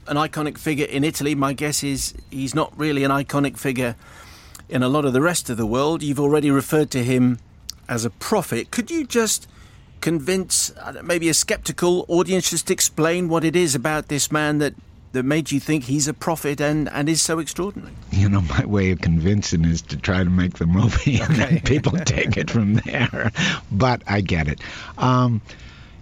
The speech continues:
Speaker 2: well, why is he a prophet for me? Just the things that he was talking about, a certain kind of evolution of, uh,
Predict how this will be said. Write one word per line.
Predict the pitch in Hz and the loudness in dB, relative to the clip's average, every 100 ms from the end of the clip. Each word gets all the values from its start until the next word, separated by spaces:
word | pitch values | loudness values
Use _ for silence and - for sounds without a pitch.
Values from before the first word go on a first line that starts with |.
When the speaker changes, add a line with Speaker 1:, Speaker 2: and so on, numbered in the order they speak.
| - - - - 214 | -18 -16 -16 -10 -2
Speaker 2:
well, | 196 185 175 - - - 190 - - 117 | 2 4 2 -2 -12 -12 -12 -12 -12 -4
why | 127 131 151 | 2 4 4
is | 156 - | 4 2
he | 139 | 2
a | 123 | 2
prophet | 135 143 147 131 | 2 0 -2 -4
for | - 135 | 2 4
me? | 147 143 120 | 4 2 2
Just | 123 135 - | 2 2 -2
the | - 113 113 | -2 0 0
things | - 143 120 - | 0 2 2 2
that | 90 | 2
he | 104 | 2
was | 101 - | 2 0
talking | 113 110 - 98 | 0 0 2 2
about, | 80 82 82 - | 2 -2 -4 -4
a | 87 85 | -2 0
certain | - 107 90 | 0 -2 -2
kind | 92 87 | 0 0
of | 78 | 0
evolution | 90 85 92 95 - 87 | 0 2 2 2 0 0
of, | 76 69 80 | -2 -2 -2
uh, | 76 | -2